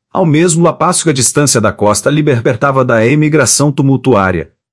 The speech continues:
ou atraída pelo anseio exclusivo da vida aventurosa, em cata da fortuna. A cordilheira foi materialmente um cordão sanitário. Ao menos, um desmedido aparelho seletivo,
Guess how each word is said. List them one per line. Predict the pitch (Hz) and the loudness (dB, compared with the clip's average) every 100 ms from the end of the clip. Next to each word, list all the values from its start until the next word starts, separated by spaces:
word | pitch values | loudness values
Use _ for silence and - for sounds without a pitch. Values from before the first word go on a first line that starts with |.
| _ _ _ - | _ _ _ -2
ou | 143 | 0
atraída | 131 135 123 123 123 | 0 2 0 2 0
pelo | 123 113 | 0 0
anseio | 95 - 123 123 | 0 0 0 0
exclusivo | 104 113 92 85 113 95 | 0 0 0 0 0 0
da | 85 | 0
vida | 82 95 | 0 -2
aventurosa, | 92 92 92 95 113 127 131 - _ - | 0 0 0 2 2 0 -2 -6 _ -4
em | 147 | -2
cata | - 98 123 | -2 -2 -2
da | 127 | -2
fortuna. | 127 123 - 113 85 76 _ _ _ _ _ _ _ | 0 -2 0 0 -2 -4 _ _ _ _ _ _ _
A | - | -8
cordilheira | 95 120 117 113 127 156 | -2 -2 0 2 2 0
foi | 113 127 123 | -2 0 0
materialmente | 127 151 127 110 98 123 143 135 | 0 0 0 2 2 0 0 -4
um | |
cordão | 117 104 90 113 | -2 -2 0 0
sanitário. | 123 117 107 92 82 82 - _ _ _ _ _ _ _ - | 0 -2 0 -2 -2 -6 -14 _ _ _ _ _ _ _ -6
Ao | 170 | -2
menos, | 113 110 120 87 - | 0 2 0 -2 -4
um | 104 | -2
desmedido | 110 107 104 120 | 0 0 0 0
aparelho | 117 113 107 | 0 0 0
seletivo, | - 120 107 - 107 87 | -2 -2 -2 -2 -2 -4